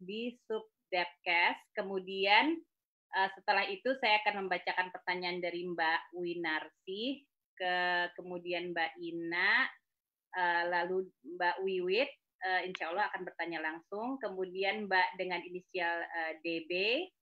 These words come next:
kemudian, eh, Mbak Dini Purnamasari ya. Eh, insya Allah saya akan bacakan dulu pertanyaan yang masuk ke Subdepkes. Eh, pertanyaan pertama, saya punya problem dengan pencernaan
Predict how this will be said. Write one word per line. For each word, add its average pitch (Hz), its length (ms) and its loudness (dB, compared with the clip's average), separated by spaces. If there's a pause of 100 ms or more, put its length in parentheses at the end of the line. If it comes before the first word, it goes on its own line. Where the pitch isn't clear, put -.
(340)
kemudian, 190 1160 -2 (560)
eh, 180 320 -2
Mbak 190 460 2 (380)
Dini 202 480 -8
Purnamasari 180 1000 -4
ya. 156 120 -8 (800)
Eh, 180 280 2 (120)
insya 220 220 2
Allah 277 100 2
saya 269 240 4
akan 254 160 0
bacakan 208 400 0
dulu 202 320 -2
pertanyaan 196 560 -4
yang 185 140 -4
masuk 180 260 -10
ke 170 480 -2
Subdepkes. 180 800 -2 (400)
Eh, 190 380 4 (840)
pertanyaan 208 480 2
pertama, 208 600 4 (680)
saya 254 320 6
punya 247 320 -2
problem 202 560 0
dengan 214 320 -2
pencernaan 180 560 -4